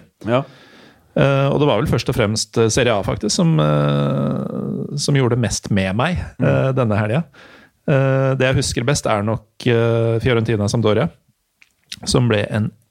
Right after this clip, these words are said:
Speaker 2: ellevill fotballkamp med to røde kort og utligning på overtid og en, eh, nydebutant som skåret to mål mot gamleklubben. Det ene sjukere enn det andre.
Speaker 1: Uff. Du, jeg har fortalt at, eh, jeg blir nesten litt sånn forfulgt etter jeg var i Fiorentina.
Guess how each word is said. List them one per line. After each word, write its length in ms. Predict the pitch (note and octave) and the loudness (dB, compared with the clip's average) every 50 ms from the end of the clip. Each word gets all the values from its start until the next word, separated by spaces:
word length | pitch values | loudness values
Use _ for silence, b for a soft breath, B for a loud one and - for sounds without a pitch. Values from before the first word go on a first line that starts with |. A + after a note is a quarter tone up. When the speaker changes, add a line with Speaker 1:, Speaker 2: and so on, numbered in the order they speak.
| _ - | _ 0
Speaker 2:
ellevill 640 | E3 D#3 A#2+ F#2+ F2 F2+ F2+ F2+ G2+ A2+ C3 D3+ D#3 | 0 2 2 0 0 0 0 0 0 0 0 0 0
fotballkamp 720 | - - - - B2+ A#2 - F#3+ B3 C#4 - - - - | -2 -2 -2 -2 -2 -2 -2 -2 -4 -4 0 0 0 2
med 520 | D#3 C#3 C#3 C#3 C#3 C#3 C#3+ C#3 C#3 C#3 | 2 2 2 2 2 0 0 0 -2 -2
to 160 | - - C#3 C3 | 0 0 0 2
røde 180 | C3 C3+ B2+ - | 2 0 0 0
kort 340 | - D#3+ - _ - - - - | -4 -6 -8 _ -16 -12 -4 -2
og 440 | C#3 B2+ B2+ B2+ B2+ C3 B2+ B2 - | 0 2 2 2 2 0 0 0 0
utligning 420 | B2+ A2 - - C3 A#2 A#2+ B2 A2+ | 0 -2 0 0 0 0 2 2 2
på 80 | C#3 C3+ | 2 0
overtid 440 | G#2+ G2+ G2+ - A#2+ B2 B2+ B2+ - - | 0 -2 -2 0 0 2 2 0 0 0
og 400 | - G#2+ A2 A#2 A#2+ A#2 A2+ A#2 - b b b b b b b b b b b b b - - | 0 0 2 2 2 0 0 -2 -4 b b b b b b b b b b b b b -4 0
en, 300 | D#3 D#3 D#3+ E3 D#3+ D#3+ | 0 2 2 2 2 2
eh, 440 | D#3+ D#3 D#3 D3+ D3+ D3+ D3+ D3 D3 | 2 2 2 2 2 2 2 2 2
nydebutant 680 | D#3 E3 D#3 A#2+ G#2+ G#2+ G2+ A2 G#2 - D3 D3+ D#3+ - | 2 2 2 2 0 0 -2 -2 -2 -2 0 -2 -2 -2
som 120 | - D3+ | -2 -4
skåret 280 | C#3+ - C#3+ - - - | -2 0 0 0 0 0
to 200 | - C#3+ C3 A#2+ | 0 0 2 2
mål 180 | B2 A#2 A2+ | 2 0 0
mot 140 | A#2 A#2+ A#2 | 0 -2 -2
gamleklubben. 640 | C#3 B2+ G#2 G2+ A2+ G#2+ G#2+ A2 A2 C#3+ C#4 C#4+ - - - - - | -2 0 0 0 0 0 -2 0 0 -2 -4 -4 -8 -16 -10 -4 -2
Det 160 | D3+ D#3 D#3+ | 0 0 2
ene 280 | C#3 A2+ G2 G2+ A#2 B2+ | 2 0 0 0 -2 -4
sjukere 440 | - - - B2+ G2 - - - A2+ | -4 -2 -2 -2 -2 -2 -4 -4 -2
enn 100 | G#2+ A2+ | -2 0
det 60 | A2+ | 0
andre. 240 | G2+ G2 F#2+ - - - - - - | -2 -2 -4 -6 -8 -12 -12 -6 -6
Speaker 1:
Uff. 220 | D#3 D3+ - - _ _ _ _ - - | -6 -6 -6 -14 _ _ _ _ -8 -2
Du, 80 | A2+ B2+ | 0 0
jeg 280 | D3 D#3 C3+ A2+ A#2 C3 | 0 0 -2 -4 -2 -2
har 80 | D#3 | 0
fortalt 340 | - D#3 C3 - G#2 F2+ - | 0 -2 -2 -2 -4 -2 -2
at, 200 | G#2 G2+ - - | -6 -6 -4 -2
eh, 540 | G#3 B3 B3 B3+ B3 B3 A#3+ A#3+ A#3 A3+ G#3+ A3 B B B B B B B B B B - - | -2 -2 -2 -2 -4 -4 -4 -4 -4 -4 -4 -6 B B B B B B B B B B -8 -2
jeg 140 | - D#3 | -2 2
blir 160 | C#3+ C#3 C3+ C#3 | 2 2 2 2
nesten 300 | C#3+ C3+ C3+ - C3+ B2 | 0 -2 -4 -4 -6 -6
litt 120 | A2 - | -6 -4
sånn 260 | - A#2+ A#2 A2+ G#2+ G#2 | -4 -4 -2 -2 -4 -6
forfulgt 720 | - A#2 G#2+ - - - A#2 C#3 F#3 - - - - - | -8 -12 -14 -8 -2 0 0 0 0 -4 -10 -14 -10 -6
etter 220 | - A#2+ - - | -6 -4 -2 0
jeg 100 | A#2+ A#2+ | 0 2
var 100 | A2+ A2+ | 2 2
i 80 | A2 A2 | 0 0
Fiorentina. 480 | G2+ B2 A2 A2 G#2 G2 A2 A#2 D#3+ | -2 -2 -2 -2 -2 -2 -2 -2 -2